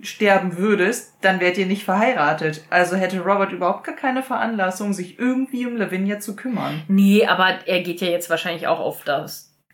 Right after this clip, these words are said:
Speaker 1: Ja,
Speaker 2: danach
Speaker 1: Zukunftsmusik,
Speaker 2: ein, ne? Genau.
Speaker 1: aber
Speaker 2: Genau, genau. Genau, und dann sagt er, sie wird deutlich länger die Frau eines Anwalts sein als eine Countess. Ja. Und dann, wenn ich es quasi durch den Krieg in einem Stück schaffe. So, das sagte er dann noch.
Speaker 1: Mhm.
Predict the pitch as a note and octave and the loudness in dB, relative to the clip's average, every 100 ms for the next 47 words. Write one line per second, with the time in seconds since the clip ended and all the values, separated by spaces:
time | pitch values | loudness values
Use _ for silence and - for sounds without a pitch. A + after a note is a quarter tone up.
0 | - G3+ F#3 F3+ F3+ F#3 G#3 A#3 G3+ E3+ | 0 4 6 8 8 6 4 4 4 4
1 | F3 A3 F#3+ F#3 F3 E3+ E3+ F3 F3 E3+ | 4 4 4 2 2 4 4 4 4 4
2 | F3+ - - G3 F3+ F3 E3+ E3 D#3+ E3+ | 2 -4 -4 -2 0 0 -2 -4 -4 -6
3 | G#3+ A#3+ F#3 C#3 G#3 G#3+ A#3 A#3+ A#3+ A3 | -2 2 4 2 4 4 4 2 0 0
4 | G#3+ A3 A3 A3 - A3+ C#4 - C#4 C4+ | 4 6 4 0 -4 0 2 4 4 4
5 | A#3 A3 G#3+ C4 D4+ D#4 D#4+ - G3 - | 0 2 2 4 4 4 0 -6 -10 2
6 | B3+ A#3+ G#3 - C4+ C4+ A#3+ A3+ A3+ A3+ | 6 6 4 2 4 4 4 4 4 6
7 | G3+ G3+ - F3+ F3+ - E3 D#3+ E3+ E3+ | 4 2 0 0 0 -4 -6 -6 -6 -6
8 | D#3+ - - F3+ - - _ G#3 G3+ G#3+ | -6 -8 -4 -2 -2 -6 _ 0 4 4
9 | B3 D4 - G#3 G#3 A#3+ B3 C4 B3+ A#3+ | 4 -2 -6 -2 2 4 4 4 2 2
10 | - G#3+ G#3+ A3+ A3+ A3+ G#3+ G#3 G#3 G3+ | 4 4 4 2 0 2 0 0 0 0
11 | A3+ G#3+ - G#3+ F#3 G3+ G3+ G3 E3 - | -2 -2 -2 2 2 2 -2 -4 -6 -4
12 | E3 - - - _ - E3 D#3+ - - | -4 -4 -10 -14 _ -10 -4 -4 -4 -6
13 | F3 E3 D#3 C3+ C3+ - F3 F#3+ F#3+ F#3+ | -2 -2 -2 -2 -2 -2 -2 -2 -2 -4
14 | C#4+ | -6